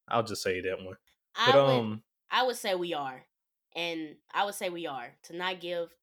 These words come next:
Speaker 2: too many spoilers, the end credit scene definitely confirmed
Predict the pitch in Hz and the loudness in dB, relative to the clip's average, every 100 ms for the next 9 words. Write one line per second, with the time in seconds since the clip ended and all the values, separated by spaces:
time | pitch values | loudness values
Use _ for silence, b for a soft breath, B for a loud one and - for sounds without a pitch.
0 | - - 175 165 - 165 151 139 139 165 | -18 -14 -12 -12 -10 -10 -8 -10 -14 -10
1 | 151 170 185 175 143 - 151 143 135 147 | -8 -8 -8 -10 -10 -12 -12 -12 -12 -14
2 | 147 139 131 113 - 143 147 135 117 90 | -14 -14 -14 -18 -20 -20 -14 -14 -14 -18